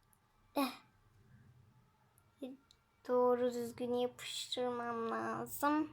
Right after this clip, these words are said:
Yani yapıştırmam derken takmam lazım. Ayakkabıları yamuk oldu ama bebeğimiz oldu. Çok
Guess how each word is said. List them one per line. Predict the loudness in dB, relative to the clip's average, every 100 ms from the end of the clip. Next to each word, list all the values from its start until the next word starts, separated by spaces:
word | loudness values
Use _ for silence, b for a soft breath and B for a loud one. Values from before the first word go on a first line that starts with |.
| -4
Yani | 0 4 4
yapıştırmam | 2 -2 -8 -4 0 4 4 2 -8 b b b b b 0
derken | 4 4 2 -6 -2 -2 -4 -8 -2
takmam | -2 -4 -8 -4 -2 -2 -4
lazım. | -4 -4 -4 -6 0 0 0 -10 -20 -20 b b b b b -4
Ayakkabıları | 2 4 4 -2 -2 0 2
yamuk | 2 2 0 0 -4 -4
oldu | -4 -2 4 10
ama | 12 12 8 B B B -20 _ _ -20 b b b b b b b b b b b -14 -16 4
bebeğimiz | 4 6 2 4 4 4
oldu. | 2 0 0 4
Çok | 10 10 10